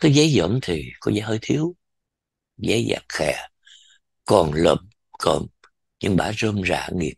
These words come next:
chưa kỹ. Đè bút mạnh tay một chút để ra chữ, có khi là văng cả bi ra ngoài. Tôi còn lưu giữ khoảng vài trăm trang giấy như thế,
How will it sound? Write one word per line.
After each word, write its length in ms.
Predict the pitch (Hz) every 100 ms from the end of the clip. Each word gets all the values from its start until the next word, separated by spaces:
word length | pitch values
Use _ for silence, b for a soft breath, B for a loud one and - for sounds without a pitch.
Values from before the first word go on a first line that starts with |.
| -
chưa 160 | 110 104
kỹ. 280 | 73 73 - _ B B B B B
Đè 220 | - 87 76
bút 140 | - -
mạnh 240 | 71 -
tay 160 | - 104
một 120 | 76 -
chút 140 | 135 - - _ _ _ _
để 100 | -
ra 160 | 101 101 -
chữ, 120 | 78 - - _ _ _ _ _ _ -
có 120 | -
khi 480 | - - 107 101 95
là 80 | 80 -
văng 260 | 92 98 90
cả 200 | - 92
bi 180 | 107
ra 180 | 92 -
ngoài. 360 | 87 76 - - _ _ _ _ _ _ B B B B -
Tôi 100 | 139
còn 120 | 95
lưu 180 | 85 117
giữ 140 | 92 90
khoảng 280 | - 85 113
vài 220 | 87 67 -
trăm 200 | 98 104
trang 220 | - 95
giấy 140 | 98 127
như 120 | 110
thế, 280 | - 104 143